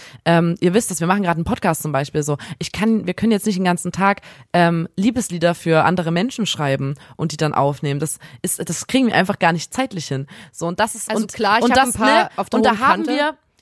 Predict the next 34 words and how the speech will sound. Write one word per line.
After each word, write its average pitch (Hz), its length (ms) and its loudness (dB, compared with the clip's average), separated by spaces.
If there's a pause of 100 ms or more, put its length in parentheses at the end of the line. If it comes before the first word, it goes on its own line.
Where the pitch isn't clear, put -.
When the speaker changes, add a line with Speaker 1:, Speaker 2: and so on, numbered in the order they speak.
Speaker 1:
ich - 160 -12
hab 311 120 -6 (500)
gar 262 240 4
nichts, - 500 -10
äh, 214 440 0 (200)
Inhalt, 269 340 -2
also 202 140 -2
ich, - 220 -8 (260)
mir 214 240 0
sind 214 180 -2
tausend 240 280 0
Sachen 196 180 0
eingefallen, 180 460 -4
wo 175 80 -2
ich 175 120 -6
ihm 175 360 -4
hätte 175 180 -6
schreiben 185 380 0
wollen, 175 320 0 (320)
dass 170 300 0
sein 170 200 2
Verhalten 185 440 0
gerade 160 280 2
nicht 160 240 -10
geht 226 340 -2 (220)
und 175 100 -6
hab 190 140 0
einfach 202 180 -2
nur 185 120 -2
geschrieben, 196 340 -4 (300)
"Hey, 302 340 2
tut 202 160 -10
uns 190 200 -6
leid 208 420 0